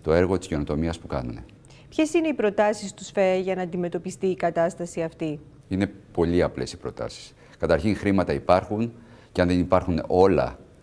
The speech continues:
Speaker 1: για τα δύο δις, υπάρχουν σίγου-, σίγουρα εκατοντάδες εκατομμύρια, τα οποία είναι για αυτό τον σκοπό των ληξιπρόθεσμων χρεών στο Γενικό Λογιστήριο. Θα πρέπει οι Υπουργοί Υγείας και Οικονομικών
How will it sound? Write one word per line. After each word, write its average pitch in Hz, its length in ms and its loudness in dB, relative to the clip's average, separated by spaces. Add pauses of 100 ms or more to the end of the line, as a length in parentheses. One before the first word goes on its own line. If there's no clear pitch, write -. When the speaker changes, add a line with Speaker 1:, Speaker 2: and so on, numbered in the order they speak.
(140)
Speaker 1:
για 73 160 -2
τα 69 160 -2
δύο 73 360 0
δις, 92 260 -4
υπάρχουν 87 380 -4
σίγου-, 92 400 -6
σίγουρα 95 360 -4
εκατοντάδες 85 600 -2
εκατομμύρια, 87 680 -4 (320)
τα 80 80 -2
οποία 95 240 -2
είναι 113 140 0
για 80 240 2
αυτό 113 280 2
τον 90 160 -4
σκοπό 87 520 0 (160)
των 82 120 -4
ληξιπρόθεσμων 80 760 -4
χρεών 90 280 -4
στο 107 100 -8
Γενικό 85 320 -2
Λογιστήριο. - 520 -4 (520)
Θα 85 140 0
πρέπει 85 480 0 (320)
οι 80 80 -6
Υπουργοί 80 600 -2 (340)
Υγείας 82 420 0
και - 100 -10
Οικονομικών 73 680 -2